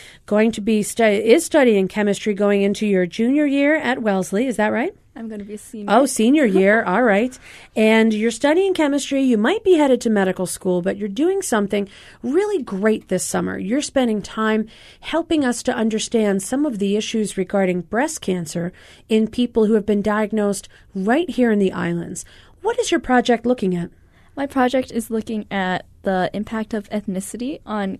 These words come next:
Speaker 2: clinical and genomic factors of breast cancer.
Speaker 1: Okay, so you're actually taking people who have been diagnosed with breast cancer.
Speaker 2: Yes.
Speaker 1: And you're looking at what sort of clinical factors?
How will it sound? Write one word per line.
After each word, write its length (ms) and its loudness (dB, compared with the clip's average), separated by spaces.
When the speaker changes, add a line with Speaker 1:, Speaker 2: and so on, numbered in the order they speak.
Speaker 2:
clinical 560 -4
and 280 -6
genomic 440 -8
factors 560 -12
of 240 -12
breast 240 -14
cancer. 420 -16
Speaker 1:
Okay, 380 2
so 240 2
you're 280 0
actually 520 -4
taking 380 0
people 380 0
who 80 2
have 140 -2
been 160 0
diagnosed 640 0
with 160 -10
breast 240 -4
cancer. 340 -6
Speaker 2:
Yes. 460 -12
Speaker 1:
And 480 2
you're 280 0
looking 420 0
at 240 0
what 320 -2
sort 320 0
of 160 0
clinical 480 -2
factors? 640 -12